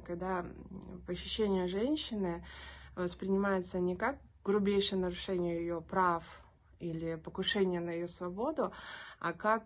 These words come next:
э, м, нечто такое романтичное. "Вау, там, тебя украли, замуж, классно". И действительно,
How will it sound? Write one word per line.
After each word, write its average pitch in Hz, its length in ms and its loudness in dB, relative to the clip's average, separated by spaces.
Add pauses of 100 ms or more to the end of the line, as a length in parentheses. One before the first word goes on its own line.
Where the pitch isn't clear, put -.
э, 175 540 2 (840)
м, 175 480 2
нечто 202 320 4
такое 180 220 0
романтичное. 165 1040 -2 (440)
"Вау, 180 680 2 (100)
там, 156 300 -2
тебя 160 280 0
украли, 170 840 0 (140)
замуж, 175 720 0
классно". 175 580 0 (500)
И 190 320 6
действительно, 196 720 -2